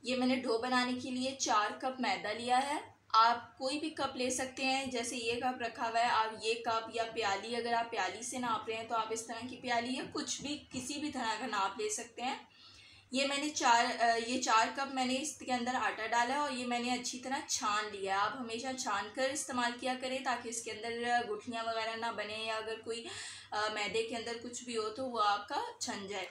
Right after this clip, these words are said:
तो ये मैंने छान कर चार कप मैदा लिया है और ये मैंने लिया है आधा कप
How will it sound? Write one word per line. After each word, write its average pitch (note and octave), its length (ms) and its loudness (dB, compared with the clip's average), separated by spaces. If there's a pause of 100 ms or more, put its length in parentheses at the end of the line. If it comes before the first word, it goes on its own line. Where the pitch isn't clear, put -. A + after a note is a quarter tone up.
(420)
तो B3 60 2
ये B3 140 2
मैंने B3+ 260 2
छान A#3+ 460 2
कर B3 540 0
चार A3 400 4 (140)
कप A#3 340 2 (140)
मैदा G3+ 320 2
लिया C4 240 2
है D#4 220 2 (2750)
और A3+ 280 2 (160)
ये B3 120 2
मैंने C4 280 2
लिया B3+ 220 6
है C#4 220 2
आधा A3+ 400 2
कप C4 480 -4